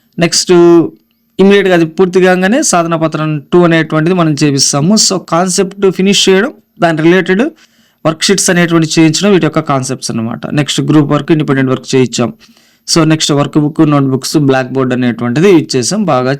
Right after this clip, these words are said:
చేశారు. పాఠం యొక్క పునశ్చరణ. So, మళ్ళీ వీటి పాఠాన్ని పునశ్చరణ చేయడం అనేటువంటి కాన్సెప్ట్ ఇక్కడ తీసుకున్నాం సిక్స్త్ నాడు. So, సిక్స్త్ నాడు ఇంకొక అడిషనల్‌గా కూడా ఇంకొక విషయం కూడా తీసుకున్నాం అనమాట. So, ఈ తెలుగుకు సంబంధించి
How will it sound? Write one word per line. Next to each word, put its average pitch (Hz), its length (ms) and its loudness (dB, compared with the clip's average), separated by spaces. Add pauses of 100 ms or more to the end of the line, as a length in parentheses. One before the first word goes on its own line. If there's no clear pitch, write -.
చేశారు. 127 480 -6 (540)
పాఠం 175 260 0
యొక్క 175 180 -2
పునశ్చరణ. 160 800 0 (180)
So, 147 340 0
మళ్ళీ 151 380 2
వీటి 143 180 -2
పాఠాన్ని 151 460 -2
పునశ్చరణ 151 480 -4 (100)
చేయడం 139 220 0
అనేటువంటి 135 440 0
కాన్సెప్ట్ 135 400 -2
ఇక్కడ 131 220 -2
తీసుకున్నాం 135 400 -2
సిక్స్త్ 139 400 -4
నాడు. 131 240 -2 (440)
So, 156 60 0
సిక్స్త్ 156 360 0
నాడు 170 200 0
ఇంకొక 170 340 2
అడిషనల్‌గా 170 600 0
కూడా 160 300 -2
ఇంకొక 156 240 -2
విషయం 147 240 -2
కూడా 147 140 -2
తీసుకున్నాం 135 500 -2
అనమాట. 120 380 -2
So, 123 200 -2
ఈ 143 80 2
తెలుగుకు 180 360 0
సంబంధించి 160 920 0